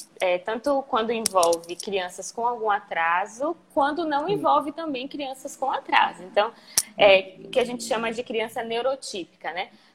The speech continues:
Speaker 1: Mesmo quando as
Speaker 2: Isso.
Speaker 1: crianças são neurotípicas, quando elas
Speaker 2: Sim.
Speaker 1: estão dentro da, do, do que é esperado pra idade, mesmo assim, ainda ex-, ainda existe uma complexidade nesse processo.
Speaker 2: Sim.
Speaker 1: E isso tem que ser respeitado com paciência,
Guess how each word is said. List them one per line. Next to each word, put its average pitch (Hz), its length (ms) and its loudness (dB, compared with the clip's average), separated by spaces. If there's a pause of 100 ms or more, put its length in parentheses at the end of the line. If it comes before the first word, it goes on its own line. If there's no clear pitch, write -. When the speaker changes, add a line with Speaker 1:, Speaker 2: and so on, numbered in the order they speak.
(180)
Speaker 1:
Mesmo 247 400 4
quando 440 160 0
as 415 100 2
Speaker 2:
Isso. 294 80 -8
Speaker 1:
crianças 311 520 -2
são 294 200 0
neurotípicas, 269 1000 -2
quando 220 240 -2
elas 208 320 2
Speaker 2:
Sim. - 80 -8
Speaker 1:
estão 196 500 -2 (200)
dentro 226 280 -4
da, 214 280 2
do, 190 180 -10
do 185 140 -2
que - 100 -4
é 190 80 2
esperado 185 540 0
pra 190 260 -2
idade, 175 720 -4 (280)
mesmo 330 380 4
assim, 269 340 -6 (200)
ainda 359 280 -2
ex-, 440 320 0
ainda 285 260 -4
existe 349 320 -2
uma 440 120 2
complexidade 220 840 0
nesse 196 240 -12
processo. 175 640 -8 (140)
Speaker 2:
Sim. 156 220 -12
Speaker 1:
E 247 160 0
isso 247 160 -6
tem 277 160 -4
que - 60 -12
ser 269 120 4
respeitado 262 640 2
com 196 100 -10
paciência, 190 1080 0